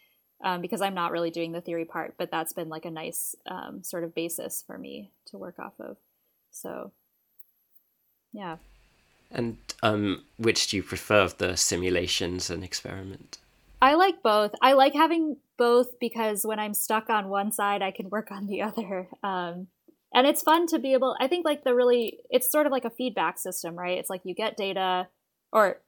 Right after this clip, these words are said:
Speaker 1: either you start with a simulation or you start with data, whatever, and you iterate, um, and, like, the simulations help you run better experiments and the experiments help you understand or, like, build better simulations. So it's like,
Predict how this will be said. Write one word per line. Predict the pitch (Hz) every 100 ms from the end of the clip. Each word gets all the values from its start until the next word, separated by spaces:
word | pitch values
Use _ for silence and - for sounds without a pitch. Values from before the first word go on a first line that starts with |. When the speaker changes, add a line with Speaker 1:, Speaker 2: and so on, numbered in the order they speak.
| _ -
Speaker 1:
either | 240 233
you | 220 208
start | 220 190
with | 190 185
a |
simulation | 202 190 175 170 175
or | 160
you |
start | - 190
with | 175 170
data, | 160 160 156
whatever, | 160 156 156
and | 156 202
you | 190 -
iterate, | 226 190 170 170 - _ -
um, | 175 165 165 -
and, | 175 170
like, | 165 165 _ _ _ _ _ _
the | 220
simulations | 240 220 208 202 202
help | 208 185 190
you | 175
run | 175
better | 170 170 175
experiments | - 269 226 190 180 185
and | 175
the |
experiments | 165 - 196 180 170 165
help | 185 170
you | 175 165 160
understand | 180 170 - 180 165 165 - _ -
or, | 196
like, | 170 170
build | 175 170
better | 170 175
simulations. | 185 170 170 165 165 160
So | - 185
it's | 180 190
like, | 175